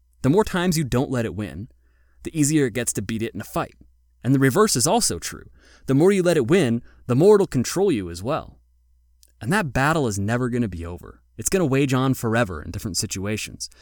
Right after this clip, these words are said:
You're just gonna become more confident going into it in the fact that you're gonna win. So, whatever situation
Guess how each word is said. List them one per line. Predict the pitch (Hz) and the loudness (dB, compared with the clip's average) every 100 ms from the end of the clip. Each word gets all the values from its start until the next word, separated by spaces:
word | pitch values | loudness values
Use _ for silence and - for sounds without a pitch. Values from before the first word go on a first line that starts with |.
| - - - | -20 -8 0
You're | |
just | 175 - | 2 2
gonna | 214 | -2
become | 185 - 135 131 - | -2 -2 2 0 0
more | - 117 151 | -2 -2 -2
confident | - - 147 151 95 92 | -4 -6 -4 -4 -8 -10
going | 98 117 120 | -4 -2 0
into | 135 139 104 85 | 0 -2 -6 -8
it | 76 _ _ - | -14 _ _ -8
in | 113 | -6
the | |
fact | 107 - 147 - | -6 -6 -6 -6
that | - | -8
you're | 117 | -8
gonna | 107 107 | -4 -6
win. | 92 90 82 _ _ _ _ _ _ _ _ _ | -6 -8 -12 _ _ _ _ _ _ _ _ _
So, | - - 170 - _ _ _ _ _ _ _ _ _ | -2 2 2 0 _ _ _ _ _ _ _ _ _
whatever | 120 185 220 | -4 -2 0
situation | - - 113 82 - - | 0 0 -2 -6 -10 -16